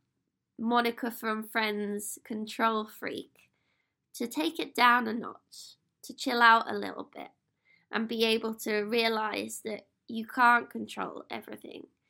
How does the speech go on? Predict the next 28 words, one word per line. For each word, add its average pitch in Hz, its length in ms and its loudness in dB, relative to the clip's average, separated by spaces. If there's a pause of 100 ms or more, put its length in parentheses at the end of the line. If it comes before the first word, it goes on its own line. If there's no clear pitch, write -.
(300)
You 220 160 -6
can't 220 560 6 (1500)
do 220 200 0
everything 208 520 -2
that - 180 -6
you 185 380 -6 (400)
intend. 208 800 -6 (680)
And 254 160 4
actually, 233 800 -2 (260)
I 220 80 -8
have 233 260 -6
a 220 80 -4
really 220 320 2
good 208 160 -4
example. 208 800 -4 (840)
And 233 120 2
as 262 220 4
I 233 100 4
said, 226 320 0
my 208 180 -2
mum 208 300 -4
is 214 120 -10
a 220 60 -6
nurse. 269 580 -2 (420)
My 233 100 -2
mum 214 320 2
is 214 360 -4 (380)
exceptionally 220 1120 -4